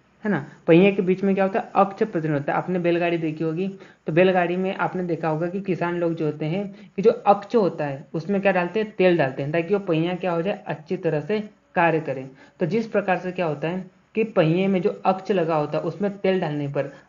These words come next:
वो क्या होता है, अच्छी तरह से कार्य करता है। ठीक उसी प्रकार से क्या होता है कि हमारी संधि में ये श्लेष्मधरा कला प्रेजेंट होती है और इस कारण क्या होता है कि, अ, ये क्या होती है, श्लेष में युक्त होती है, जिस कारण क्या होता है कि हमारी जो संधियाँ होती है वो क्या होती है, अच्छी तरह से कार्य करती है। तो आप यहाँ पर देख सकते हैं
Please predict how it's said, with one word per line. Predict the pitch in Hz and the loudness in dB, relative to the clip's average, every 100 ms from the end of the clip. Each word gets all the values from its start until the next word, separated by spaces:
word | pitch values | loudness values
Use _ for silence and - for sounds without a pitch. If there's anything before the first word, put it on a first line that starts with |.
| - | -4
वो | 175 | 2
क्या | 190 | 4
होता | 190 226 | 4 2
है, | |
अच्छी | - 170 - - | 0 -2 -4 -10
तरह | 233 202 | -4 -4
से | 196 190 | -4 -6
कार्य | 170 151 | -4 -4
करता | 156 143 143 | -4 -4 -2
है। | 175 180 | -2 -2
ठीक | - 220 | -6 -4
उसी | 190 208 | -4 -4
प्रकार | 196 175 | -2 -2
से | 165 170 | -4 -4
क्या | 160 | -2
होता | 151 147 | -2 -2
है | 170 185 - - - - | -4 -4 -10 -20 -20 4
कि | 220 | 6
हमारी | 175 175 185 | 6 8 6
संधि | 214 208 175 170 180 | 6 2 2 4 4
में | 147 131 - | 2 0 0
ये | 180 | 2
श्लेष्मधरा | 185 196 196 208 185 190 | 4 2 2 2 2 2
कला | 190 175 180 | 2 2 2
प्रेजेंट | 170 147 175 | 2 0 -2
होती | 175 170 180 | -2 -2 -2
है | 208 196 - - _ 196 | -2 -4 -12 -20 _ 4
और | 175 - | 4 2
इस | 175 | -6
कारण | - 190 190 | 0 0 0
क्या | 190 190 | -2 -2
होता | 147 156 | -2 -2
है | 151 202 196 - _ | -2 -4 -6 -14 _
कि, | - 233 | -2 -2
अ, | - 180 175 - | 0 2 2 4
ये | 208 | 2
क्या | 214 | 4
होती | 214 | 0
है, | 247 | -2
श्लेष | 214 214 208 | 2 2 2
में | 190 | 0
युक्त | 180 180 | 0 0
होती | 143 143 | 0 0
है, | 135 | -4
जिस | - 202 | 0 0
कारण | 202 190 196 | 2 0 0
क्या | 196 | -2
होता | 180 175 | -2 -2
है | 160 208 214 - - _ | -2 -2 -4 -10 -20 _
कि | - | 0
हमारी | 175 175 196 | 2 4 2
जो | 214 | 0
संधियाँ | 214 170 160 180 180 | -2 2 4 4 2
होती | 170 151 | 2 0
है | |
वो | 170 | -2
क्या | 170 | -2
होती | 190 196 | -2 -4
है, | |
अच्छी | - - - | -6 -4 -2
तरह | 202 151 | 2 2
से | 143 226 | 2 0
कार्य | 208 - 185 170 | 0 6 6 6
करती | 151 143 147 | 2 -2 -2
है। | |
तो | 180 | -2
आप | 180 | 0
यहाँ | 180 | 0
पर | 185 | 0
देख | 170 170 | 0 0
सकते | 165 160 | -4 -2
हैं | 190 208 | -2 -4